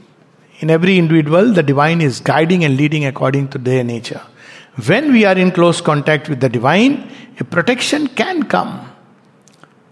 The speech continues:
in which helps or directly guides or moves us.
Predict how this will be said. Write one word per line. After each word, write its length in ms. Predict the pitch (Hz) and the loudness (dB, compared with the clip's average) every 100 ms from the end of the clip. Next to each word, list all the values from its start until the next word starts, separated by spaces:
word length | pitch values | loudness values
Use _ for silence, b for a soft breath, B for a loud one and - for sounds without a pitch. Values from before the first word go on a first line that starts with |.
| - | -4
in 160 | 165 151 | 0 2
which 280 | 247 - | 2 0
helps 840 | - - 170 247 277 - - - B B B B | -8 -4 0 0 0 -4 -4 -8 B B B B
or 140 | 165 156 | 0 0
directly 600 | 123 165 202 226 240 214 | 2 2 2 0 0 2
guides 680 | 143 156 202 208 - - - - | 2 4 2 0 -6 -8 -10 0
or 180 | 160 151 | 0 2
moves 420 | 143 254 262 247 | 2 2 2 -2
us. 520 | - - - - - | -2 -4 -10 -12 -20